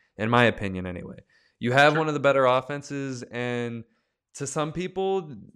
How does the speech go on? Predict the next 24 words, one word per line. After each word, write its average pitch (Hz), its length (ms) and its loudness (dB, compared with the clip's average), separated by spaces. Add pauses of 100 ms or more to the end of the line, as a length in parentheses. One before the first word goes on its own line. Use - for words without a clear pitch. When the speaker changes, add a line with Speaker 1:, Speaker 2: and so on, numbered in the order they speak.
(120)
Speaker 1:
you 143 160 -6
know, 147 440 -2 (160)
they 143 140 2
don't 160 260 2
think 165 260 -4
that 175 180 0
the 175 100 -2
Dolphins, 165 720 0 (120)
you 151 120 -6
know, 156 140 0
have 143 440 0
a 127 80 2 (400)
decent 151 540 -6
or 127 80 0
good 127 240 -2
defense. 165 600 -4 (200)
I 151 140 4
think 180 220 -2
it's 185 140 0
a 165 40 -6
defense 160 540 -4
that'll 139 340 4
at 117 280 2
least, 135 440 -6